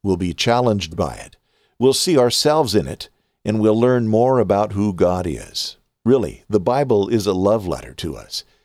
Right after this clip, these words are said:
You see, Christianity is more than just a religion. It's a relationship with the one who created all that is. It's a relationship with the one who created you. And how is a relationship built? By spending time together.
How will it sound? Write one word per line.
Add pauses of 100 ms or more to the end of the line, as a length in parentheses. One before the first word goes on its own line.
(340)
You
see, (320)
Christianity
is
more
than
just
a
religion. (600)
It's
a
relationship
with
the
one
who
created
all
that
is. (340)
It's
a
relationship
with
the
one
who
created
you. (380)
And
how
is
a
relationship
built? (400)
By
spending
time
together.